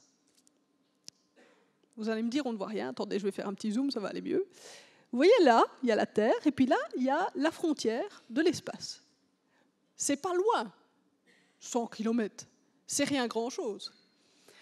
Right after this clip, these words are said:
Si jamais vous aviez une voiture, cent kilomètres, une heure d'autoroute, c'est bon. Il y a juste un tout petit problème, c'est qu'au lieu d'aller horizontalement,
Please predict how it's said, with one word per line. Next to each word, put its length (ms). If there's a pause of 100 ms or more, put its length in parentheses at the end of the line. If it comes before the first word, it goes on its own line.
(1040)
Si 240 (120)
jamais 440
vous 180
aviez 260
une 120
voiture, 480
cent 160
kilomètres, 580 (420)
une 140
heure 140
d'autoroute, 580
c'est 160
bon. 180 (1160)
Il 40
y 20
a 20
juste 240
un 80 (800)
tout 80 (460)
petit 260
problème, 560 (720)
c'est 180
qu'au 400
lieu 160
d'aller 240 (540)
horizontalement, 720